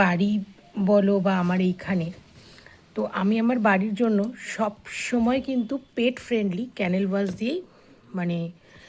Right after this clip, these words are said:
বাড়িটাকে ক্লিন রাখার চেষ্টা করি সব সময়। কেন, এতগুলো বাচ্চা আসে আমার কাছে, ঠিক আছে? তো আমার মনে হয় প্রপার হাইজিন, হাইজিন প্রপার মেনটেন করে রাখাটা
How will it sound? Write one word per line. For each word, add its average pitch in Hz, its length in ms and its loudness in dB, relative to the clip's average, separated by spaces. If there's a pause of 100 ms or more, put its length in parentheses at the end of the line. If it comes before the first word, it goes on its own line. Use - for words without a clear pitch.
(500)
বাড়িটাকে 196 440 2 (680)
ক্লিন 226 320 4
রাখার 208 280 0
চেষ্টা 170 320 -2
করি 147 140 -6 (560)
সব 233 180 2 (220)
সময়। 202 300 0 (440)
কেন, 226 120 0 (200)
এতগুলো 262 340 4 (100)
বাচ্চা 214 340 4 (160)
আসে 180 240 0 (100)
আমার 175 220 2
কাছে, 180 280 -2 (640)
ঠিক 269 220 -2
আছে? - 160 -6 (240)
তো 220 60 0 (220)
আমার 214 280 2
মনে 247 180 4
হয় 247 120 0 (140)
প্রপার 208 440 2 (260)
হাইজিন, - 380 10 (720)
হাইজিন 196 400 0 (120)
প্রপার 214 300 4 (120)
মেনটেন 208 380 2
করে 226 240 0 (580)
রাখাটা 208 400 6